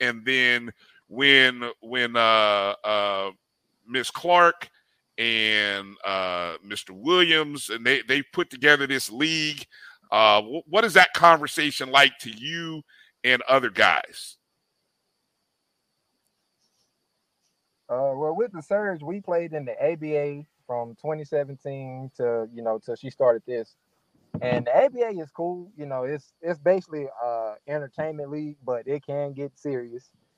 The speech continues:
Speaker 2: Um, in that league, I was averaging forty-eight to fifty points a game. <clears throat> So when,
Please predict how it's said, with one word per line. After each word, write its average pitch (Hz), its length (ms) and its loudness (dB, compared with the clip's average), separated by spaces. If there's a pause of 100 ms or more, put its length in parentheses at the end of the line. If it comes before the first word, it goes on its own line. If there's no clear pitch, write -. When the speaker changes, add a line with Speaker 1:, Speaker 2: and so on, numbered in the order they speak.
(480)
Speaker 2:
Um, 123 420 4
in 151 140 -8
that 202 240 0
league, 190 320 -8
I 180 120 -2
was 156 140 -4
averaging 143 720 -8
forty-eight 139 420 -6
to 139 60 -20
fifty 143 240 -14
points 131 280 -10
a 117 60 -18
game. 123 960 -6
<clears throat> - 80 -20 (400)
So 139 180 4
when, 135 480 -12